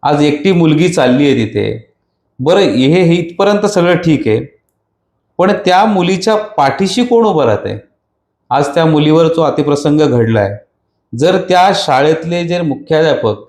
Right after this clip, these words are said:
त्या मुलीच्या पाठीशी उभे राहिले नसते, तर त्या मुलीला न्याय मिळाला नसता. ते मुख्याध्यापक तिला तिथे घेऊन गेले, ती तक्रार रीतसर नोंदवली गेली, म्हणून पॉस्को अंतर्गत आज तो जेलमध्ये. अशा घटना घडतायत.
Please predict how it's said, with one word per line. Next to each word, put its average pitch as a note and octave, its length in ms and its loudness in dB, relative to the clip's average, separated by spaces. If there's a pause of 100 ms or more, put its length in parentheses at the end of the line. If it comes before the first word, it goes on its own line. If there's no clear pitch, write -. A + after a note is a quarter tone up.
त्या C3+ 100 -4
मुलीच्या C#3 400 -2
पाठीशी B2 440 -4
उभे C#3 360 2
राहिले C3 260 2
नसते, G#2+ 400 -8 (880)
तर F#3 80 0
त्या G#3 100 2
मुलीला A3+ 260 2
न्याय A3+ 240 2
मिळाला F3 340 2
नसता. A2 280 -6 (1120)
ते D#3+ 40 0
मुख्याध्यापक E3+ 720 2
तिला F3+ 140 0
तिथे E3+ 260 -2
घेऊन D#3 340 2
गेले, C3+ 380 0
ती - 680 -12 (100)
तक्रार E3 420 0
रीतसर F3+ 280 0
नोंदवली C3 460 0
गेली, A2+ 380 -6
म्हणून F#3+ 240 0
पॉस्को G#3+ 360 -2
अंतर्गत G#3 440 0
आज F3+ 120 0
तो - 120 -6
जेलमध्ये. C#3+ 480 0 (1000)
अशा E3+ 280 2
घटना E3 380 0
घडतायत. B2+ 560 0